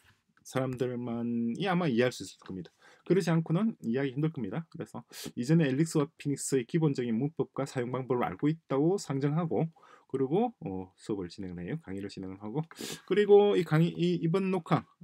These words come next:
이번 전자동 무인은행 코딩과 동시에 다른 수업들도 같이 좀 진행을 합니다. 그래서 라이브 뷰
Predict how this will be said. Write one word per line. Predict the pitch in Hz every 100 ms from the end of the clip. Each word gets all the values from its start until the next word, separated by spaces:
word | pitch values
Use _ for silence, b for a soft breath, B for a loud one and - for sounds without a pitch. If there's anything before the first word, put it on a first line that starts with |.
| -
이번 | 120 131 127 113 -
전자동 | 131 139 165 170 123
무인은행 | 123 143 143 131 127 117
코딩과 | 160 151 139 131 123 113 117 _ -
동시에 | 117 - 143 123 160 B B B
다른 | 104 131 165 165 170 165
수업들도 | 180 165 135 120
같이 | - -
좀 | 113
진행을 | - 107 110
합니다. | 110 104 104
그래서 | - - 101
라이브 | 101 123
뷰 | 135